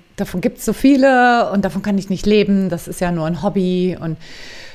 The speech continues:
ähm, kanntest du diese Ängste auch? Und wenn ja, hast du, wie hast du die überwunden?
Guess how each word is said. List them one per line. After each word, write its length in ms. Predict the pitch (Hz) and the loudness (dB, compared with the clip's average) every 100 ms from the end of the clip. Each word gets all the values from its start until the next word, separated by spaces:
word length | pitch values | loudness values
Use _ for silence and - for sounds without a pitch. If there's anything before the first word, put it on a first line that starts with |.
| - | -12
ähm, 200 | 190 185 180 | -6 -6 0
kanntest 320 | - 247 - | 2 0 -2
du 80 | 214 | -4
diese 260 | 208 180 | -4 -2
Ängste 420 | - 196 196 - - | -2 -2 -2 -2 0
auch? 300 | 190 233 254 | 2 2 -2
Und 380 | - 196 185 180 | -6 -6 -6 -6
wenn 180 | 185 175 | -6 -4
ja, 380 | 180 175 170 165 | -4 -4 -6 -8
hast 180 | 185 185 | -10 -8
du, 120 | 170 | -8
wie 200 | 165 175 | -8 -6
hast 160 | 180 - | -6 -8
du 40 | 160 | -10
die 140 | 160 | -8
überwunden? 800 | 151 160 156 160 - 147 165 | -8 -8 -8 -10 -10 -8 -8